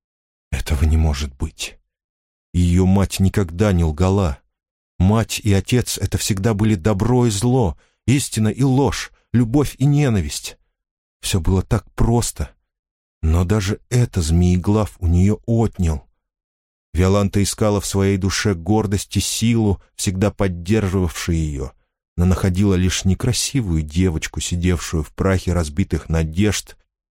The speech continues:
с повергнутым образом матери в сердце. Она прислонилась лбом к запертой двери и прислушалась, не донесутся ли крики перепела,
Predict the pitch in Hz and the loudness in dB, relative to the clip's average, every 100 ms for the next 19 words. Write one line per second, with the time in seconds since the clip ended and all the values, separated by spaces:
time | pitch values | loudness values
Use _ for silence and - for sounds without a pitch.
0 | _ - - 104 101 131 113 101 92 95 | _ -14 -4 0 2 2 2 0 2 0
1 | 90 98 101 90 78 82 80 82 87 - | 0 0 0 0 0 0 0 0 0 -2
2 | 87 78 - - 90 - - 78 - _ | -6 -6 -6 -2 -4 -4 -12 -12 -16 _
3 | _ _ _ _ _ - 85 98 87 101 | _ _ _ _ _ -2 2 2 2 0
4 | 110 107 110 101 - 90 80 107 101 80 | 2 2 2 0 -2 -4 -2 0 0 0
5 | 82 101 - - 90 80 82 113 101 87 | 0 0 -2 -2 -2 -2 0 2 0 -4
6 | _ _ - 98 110 101 - 78 - 69 | _ _ -8 -2 -2 -2 -2 -6 -4 -8
7 | - - _ _ _ _ - 92 87 98 | -8 -10 _ _ _ _ -2 0 4 2
8 | 95 117 123 - 117 113 - 113 - 107 | 2 -2 -2 0 0 -2 -2 -2 -2 -4
9 | - 117 85 - 76 65 | 0 0 0 -4 -8 -12